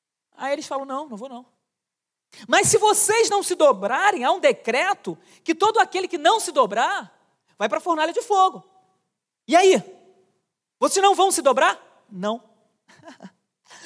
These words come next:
"Não vou não, ô, ô, Nabucodonosor, vou não." "Mas vocês não estão entendendo que vocês vão morrer queimados?"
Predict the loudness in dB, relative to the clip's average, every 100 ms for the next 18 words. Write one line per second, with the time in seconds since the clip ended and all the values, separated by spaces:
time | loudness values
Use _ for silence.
0 | -14 -2 2 4 2 -2 -8 -10 -8 -4
1 | -6 -6 -8 -6 -6 -6 -6 -6 -8 -12
2 | _ _ _ _ _ _ _ _ _ _
3 | _ -20 -18 -18 _ _ _ _ -8 -6
4 | -6 -2 0 0 0 0 0 2 0 2
5 | 2 4 4 4 2 2 2 2 -2 -8